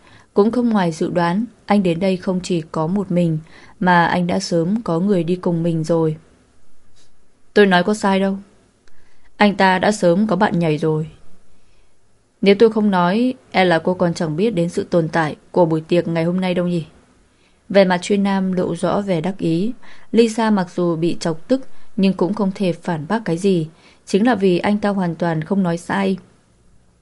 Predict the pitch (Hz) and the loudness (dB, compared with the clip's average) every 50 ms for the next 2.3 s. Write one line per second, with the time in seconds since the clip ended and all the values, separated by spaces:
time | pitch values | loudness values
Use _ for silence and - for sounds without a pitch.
0 | _ _ - - - - - - _ - 240 240 247 233 226 226 214 185 170 165 | _ _ -20 -20 -20 -20 -20 -4 _ 2 2 4 4 2 2 0 0 -2 -2 0
1 | - 165 160 170 185 208 226 247 285 285 233 190 180 190 202 214 208 226 220 214 | 0 0 2 2 2 2 0 -2 -2 0 0 2 2 2 2 0 0 0 0 0
2 | 190 180 170 165 160 | 2 0 0 -2 -4